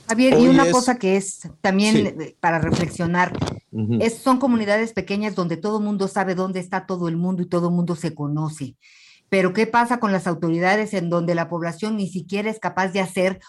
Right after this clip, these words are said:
Speaker 1: una llamada anónima para decir lo que sepan? Se ofrecieron cinco millones de pesos por una pista, ni una llamada se ha recibido. La verdad sí es una crisis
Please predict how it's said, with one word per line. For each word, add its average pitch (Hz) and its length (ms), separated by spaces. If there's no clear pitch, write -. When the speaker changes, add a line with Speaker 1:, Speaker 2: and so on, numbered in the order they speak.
Speaker 1:
una 214 300
llamada 180 460
anónima 185 580
para 160 180
decir 156 480
lo 196 260
que 175 120
sepan? 170 500
Se - 100
ofrecieron 208 480
cinco 240 300
millones 208 380
de 196 80
pesos 202 300
por 180 140
una 202 300
pista, 220 400
ni 196 180
una 233 280
llamada 196 460
se 175 140
ha 175 120
recibido. 175 640
La 196 120
verdad 240 340
sí 277 200
es 262 160
una 254 260
crisis 254 520